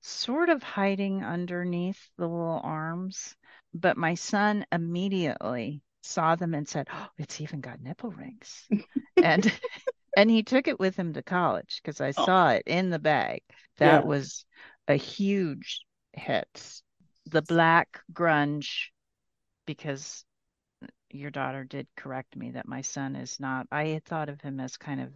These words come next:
Speaker 1: in his black goth phase, but apparently that's not goth, it's grunge.
Speaker 2: My son made a set of playing cards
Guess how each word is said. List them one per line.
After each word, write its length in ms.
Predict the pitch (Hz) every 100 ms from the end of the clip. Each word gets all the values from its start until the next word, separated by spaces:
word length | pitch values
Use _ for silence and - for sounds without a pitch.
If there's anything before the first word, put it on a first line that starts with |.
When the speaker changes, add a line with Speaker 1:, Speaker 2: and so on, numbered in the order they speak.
| -
Speaker 1:
in 120 | 151
his 300 | 139 139 135 - -
black 400 | 143 139 135 - _ _ 151
goth 380 | 160 139 143 - -
phase, 480 | 120 127 76 - -
but 120 | - -
apparently 520 | - - 139 - 135
that's 320 | 131 127 -
not 480 | 139 143 147 151 - _ _ _ 139
goth, 380 | 143 127 131 131
it's 260 | - 131 - _
grunge. 760 | 139 135 127 110 110 123 - - _
Speaker 2:
My 160 | - 160
son 420 | 165 220 233 247
made 360 | 240 208 202 - -
a 100 | 170
set 400 | 165 - 160 -
of 140 | 139 - _ _
playing 500 | - 196 190 180 170
cards 760 | 156 - 135 - - - -